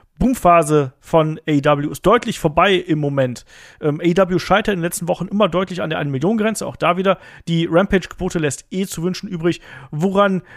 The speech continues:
glaubt ihr, liegt es, dass man heutzutage, also das ist Bonusfrage, ähm,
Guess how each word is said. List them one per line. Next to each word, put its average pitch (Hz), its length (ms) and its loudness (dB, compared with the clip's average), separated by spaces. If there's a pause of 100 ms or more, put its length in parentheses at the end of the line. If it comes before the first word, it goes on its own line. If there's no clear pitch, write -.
glaubt 175 300 2
ihr, 156 220 4
liegt 175 320 -2
es, 160 140 -2
dass 160 200 -2
man 143 160 -2
heutzutage, 165 640 0 (200)
also 123 140 -8
das - 140 -10
ist - 40 -20 (240)
Bonusfrage, 151 600 0 (440)
ähm, 170 160 4